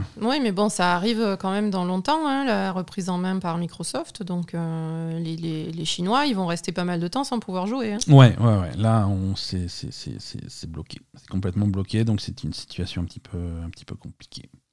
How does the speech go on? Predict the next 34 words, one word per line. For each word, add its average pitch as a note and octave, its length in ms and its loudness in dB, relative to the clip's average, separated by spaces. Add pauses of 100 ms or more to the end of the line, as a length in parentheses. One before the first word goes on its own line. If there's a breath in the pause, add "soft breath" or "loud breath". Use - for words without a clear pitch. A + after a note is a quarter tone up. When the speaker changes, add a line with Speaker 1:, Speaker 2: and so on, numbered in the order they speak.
(1200 loud breath)
Speaker 2:
Euh, A2+ 720 6
voilà, B2+ 260 10
c'est B2 200 6
quelque C#3 240 8
chose D#3 220 6
qui - 120 2
va B2+ 140 10
avoir C3 300 12
un B2 100 12
impact A#2+ 540 8
sur A2+ 180 2
les A2 60 6
résultats G#2+ 320 4
financiers G#2+ 420 2
d'Activision G2+ 460 2
Blizzard, G#2+ 340 6
un A2 100 8
impact F#2+ 360 0
visible. A2+ 580 4
Ça G2 140 0
va G2 100 4
Speaker 1:
Ouais. G2 60 4
Speaker 2:
avoir G#2+ 180 4
un G#2 100 6
impact G#2 420 2
encore A2 260 2
plus G#2 240 0
important G#2 420 2
sur F#2+ 140 0
les F#2 80 2
résultats F#2+ 260 0
financiers F#2 460 -2
de F2 100 -4
NetEase. A2 480 0